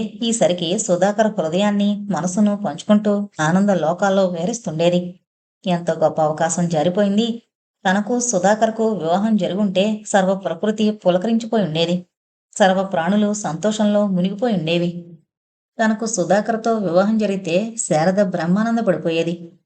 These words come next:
ఏ పరిస్థితుల్లోనూ ఆమెకు దుఃఖం కలిగే అవకాశం లేదు. తన తల్లి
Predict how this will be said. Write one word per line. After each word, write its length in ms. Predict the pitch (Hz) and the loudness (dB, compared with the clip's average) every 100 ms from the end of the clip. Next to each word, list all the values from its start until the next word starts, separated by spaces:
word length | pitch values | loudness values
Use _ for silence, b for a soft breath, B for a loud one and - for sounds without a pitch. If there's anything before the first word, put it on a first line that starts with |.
| _ - | _ -2
ఏ 140 | 220 | -2
పరిస్థితుల్లోనూ 840 | 226 190 175 226 214 226 226 220 220 202 | 2 0 0 -4 -2 2 2 2 -2 -2
ఆమెకు 300 | 196 196 190 | 0 2 0
దుఃఖం 380 | 175 160 180 226 | -2 -2 0 2
కలిగే 380 | 214 208 214 208 | 2 2 0 -2
అవకాశం 440 | 165 156 208 214 | -6 -2 0 0
లేదు. 240 | 170 170 180 180 - _ _ _ _ | 0 2 0 -2 -12 _ _ _ _
తన 160 | 214 202 | -2 0
తల్లి 360 | 190 160 175 | 0 0 0